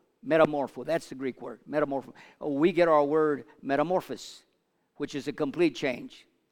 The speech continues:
Remember the worm becoming the butterfly? It has to become a complete change in our life. And how do we do that? By renewing our minds. We become the transformed people.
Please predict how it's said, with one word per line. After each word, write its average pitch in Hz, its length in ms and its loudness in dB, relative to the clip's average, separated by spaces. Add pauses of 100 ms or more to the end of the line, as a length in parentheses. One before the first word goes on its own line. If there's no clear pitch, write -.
(440)
Remember 147 440 2
the 143 120 0
worm 160 540 0 (100)
becoming 147 480 -2
the 139 80 -2
butterfly? 151 600 2 (640)
It 147 160 6
has 135 220 4
to 135 100 -8
become 139 580 0
a 143 100 -4
complete 135 420 -6
change 139 320 -6
in 127 80 -8
our 131 160 -2
life. 123 360 -4 (340)
And 135 140 -2
how 175 200 6
do 196 60 4
we 185 160 2
do 175 260 -2
that? 131 320 -2 (920)
By 123 180 2
renewing 135 760 -4 (420)
our 131 300 -2
minds. 127 520 -6 (920)
We 156 200 4
become 143 760 2 (480)
the 131 140 -6
transformed 143 760 -4
people. 127 500 -6